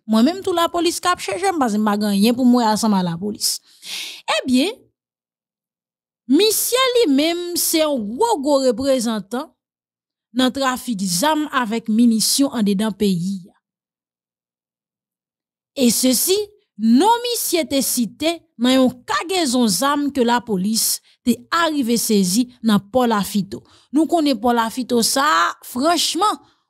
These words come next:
on dirè pò. Sa se zam sèlman l ponn. Li pase sou lanmè a, l voye nas li, epi l ranmase zam ak atouchi antre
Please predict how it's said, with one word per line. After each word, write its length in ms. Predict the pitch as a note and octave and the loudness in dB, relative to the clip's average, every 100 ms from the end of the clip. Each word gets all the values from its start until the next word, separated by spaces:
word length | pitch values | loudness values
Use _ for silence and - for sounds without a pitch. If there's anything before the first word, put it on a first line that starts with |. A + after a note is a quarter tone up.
| _ | _
on 120 | C4 A#3 | -4 0
dirè 200 | C4+ B3+ | 2 2
pò. 140 | A3 A3 | 0 0
Sa 160 | A#3 G#3+ | 0 -2
se 160 | A#3 G#3 | 0 -2
zam 400 | F3 F#3 D4 C#4 | -2 0 2 2
sèlman 400 | C#4+ C4 A#3+ A#3 | 0 2 2 2
l 60 | G#3 | 0
ponn. 240 | D4+ E4+ E4+ - - | 0 -2 -4 -10 -4
Li 80 | B3 B3+ A3+ - | 0 0 0 -2
pase 300 | C4 A3 B3+ A#3 | -4 -2 0 0
sou 160 | B3 | 2
lanmè 320 | B3 A3+ A3 A#3+ | 2 4 2 2
a, 80 | A#3+ | 2
l 80 | A3 | 0
voye 280 | G#3 A#3 A3+ | 0 0 2
nas 260 | G#3+ G3 - | 0 -2 -2
li, 100 | B3+ B3+ - | -4 -4 -6
epi 200 | A3+ A3 | -2 2
l 60 | G3+ | 2
ranmase 460 | A#3 B3 A#3+ - G#3+ | 4 4 2 0 0
zam 180 | G#3 G#3 | 2 0
ak 160 | F#3+ G3+ | 0 -2
atouchi 320 | G#3+ G3 G#3+ | -4 -2 0
antre 260 | F3 - | 0 -4